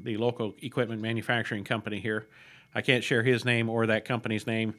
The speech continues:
uh, you know, just so I don't get him in trouble or anything. But he said he was down in Arkansas running the new Class ten combine in wheat, or at wheat, excuse me, rice, just to see what it'd do and those kind of things. And I said, "You know,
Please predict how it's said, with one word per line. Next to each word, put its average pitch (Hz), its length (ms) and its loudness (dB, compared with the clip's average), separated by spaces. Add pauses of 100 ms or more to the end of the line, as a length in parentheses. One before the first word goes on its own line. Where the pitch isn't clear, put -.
(360)
uh, 98 340 0
you 113 100 -8
know, 98 160 -6
just - 240 -6
so 107 120 -6
I 98 60 -2
don't 101 180 -4
get 107 140 -2
him 101 80 0
in 90 80 -2
trouble 110 320 2
or 101 60 2
anything. 101 400 -2
But 104 120 0
he 117 60 0
said 120 240 4
he 127 100 4
was 113 160 2
down 117 260 4
in 104 100 -2
Arkansas 110 680 2 (100)
running 113 340 0
the 101 140 -4
new 110 280 0
Class 113 360 2
ten 107 280 -2
combine 107 540 0
in 95 160 -4
wheat, 95 360 -4 (420)
or 110 100 4
at 98 160 -4
wheat, 87 340 -10
excuse 87 360 -6
me, 82 180 -12
rice, 95 420 -2 (580)
just 120 240 2
to 95 280 -2
see 127 220 0
what 104 160 0
it'd 85 140 -8
do 107 240 0
and 95 120 -4
those 95 160 -4
kind 104 160 -2
of 92 80 -8
things. 101 260 -6
And 101 80 -6
I 98 80 -4
said, 95 380 -4 (800)
"You 147 80 0
know, 165 300 4